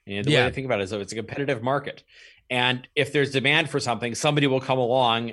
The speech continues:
Speaker 1: and take advantage of that and, and exploit that demand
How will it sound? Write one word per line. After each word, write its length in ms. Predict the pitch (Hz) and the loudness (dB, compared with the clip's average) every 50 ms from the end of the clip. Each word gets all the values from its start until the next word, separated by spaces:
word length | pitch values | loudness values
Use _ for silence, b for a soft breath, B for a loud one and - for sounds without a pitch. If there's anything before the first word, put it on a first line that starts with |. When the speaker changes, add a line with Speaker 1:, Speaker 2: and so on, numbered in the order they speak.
| - - - | -12 -12 -8
Speaker 1:
and 320 | - 113 110 110 113 110 104 | -6 -4 -2 -2 -2 -4 -2
take 220 | - 135 127 123 | -2 -2 0 0
advantage 420 | 120 110 127 143 165 156 120 - | 0 0 2 2 2 2 0 -2
of 80 | 127 107 | -2 -2
that 160 | 113 107 101 | -2 -2 -2
and, 160 | 107 110 110 | -2 -4 -4
and 240 | 90 110 107 104 104 | -4 -4 -4 -4 -4
exploit 440 | 101 - - - - 151 156 147 127 | -6 -8 -6 -2 0 0 2 2 0
that 200 | 123 104 - - | -2 -2 -2 -4
demand 420 | 110 101 101 95 95 92 92 92 | -6 -6 -4 -4 -4 -6 -6 -10